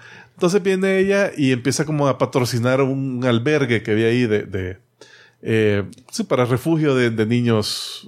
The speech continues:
eh, huérfanos, niños de la calle. Eh, entonces con todo lo que robaba ahí le pasaba pisto y, y ese era como que su,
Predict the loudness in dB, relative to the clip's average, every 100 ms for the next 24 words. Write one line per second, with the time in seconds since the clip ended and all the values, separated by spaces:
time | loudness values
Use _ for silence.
0 | -8 -4 0 0 0 -2 0 0 -2 -2
1 | -4 -4 -6 -2 -2 0 -4 -8 -18 -20
2 | -20 _ -2 0 2 0 0 -2 0 -2
3 | 0 0 0 2 2 2 0 0 0 -2
4 | -2 -4 -2 -2 -2 -2 -2 -4 -4 -2
5 | 0 0 -2 -6 -6 -10 -12